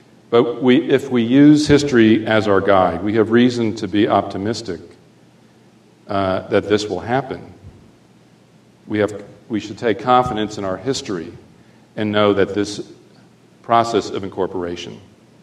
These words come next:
of taking people from many different parts of the world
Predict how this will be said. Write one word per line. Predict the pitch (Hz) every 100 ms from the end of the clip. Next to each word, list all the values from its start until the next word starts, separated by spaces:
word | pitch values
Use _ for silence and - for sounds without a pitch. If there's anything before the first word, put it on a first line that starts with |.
| _ -
of | 104
taking | - 131 127
people | 120 117 113 107
from | 101
many | 98 117 110 101 - - _
different | 120 - 98
parts | 113 98 98
of |
the | 92
world | 92 92 87 82